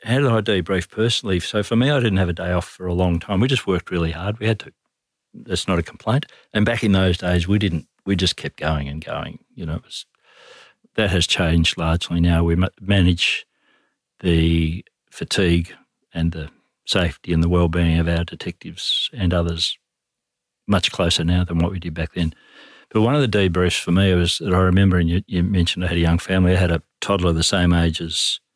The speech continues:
the boy whose mother was killed. Um, and the little boy was in her arms when she was shot. And I remember seeing that little child. We went and visited his grandmother and saw the child in the cottage, the same age as my bloke.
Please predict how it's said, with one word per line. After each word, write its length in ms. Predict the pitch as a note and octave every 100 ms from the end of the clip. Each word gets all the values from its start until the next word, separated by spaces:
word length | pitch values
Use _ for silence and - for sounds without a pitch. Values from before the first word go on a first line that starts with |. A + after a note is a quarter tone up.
| _ _ _ _
the 280 | - F2 E2+
boy 420 | E2+ F2+ F2+ F2
whose 460 | D#2+ F2+ E2+ D#2+ -
mother 220 | F2 E2+
was 160 | E2+ E2
killed. 380 | - D#2 D2 - _ _ _ _ _ _ _ _ _ - _ F2
Um, 240 | E2 E2
and 240 | E2+ E2+ F2
the 80 | E2+
little 180 | F#2+ D#2+
boy 220 | F2+ E2
was 300 | D#2+ - - _ _ _
in 180 | - F2
her 180 | F2 F2
arms 360 | F2+ E2+ E2 -
when 120 | D#2
she 180 | - E2+
was 120 | D2+
shot. 260 | - D#2 - _ _ _ _ _ _ _ _ _ -
And 140 | F2+
I 60 | E2
remember 320 | F2+ G#2+ E2
seeing 380 | - F2+ E2+ E2
that 180 | F2+ -
little 220 | E2 D#2+ -
child. 340 | F2+ F2+ E2+
We 100 | F2+
went 220 | F#2+ F2+
and 100 | E2+
visited 240 | F2+ E2 E2
his 140 | D#2
grandmother 480 | - E2 E2 E2+ E2
and 180 | E2 -
saw 220 | - F#2
the 80 | D#2+
child 320 | - F2 F2
in 40 |
the 80 | D#2
cottage, 280 | - G2+ -
the 80 | F2
same 420 | - F#2+ E2+ E2+
age 160 | E2
as 140 | E2 -
my 140 | E2+
bloke. 260 | E2+ F2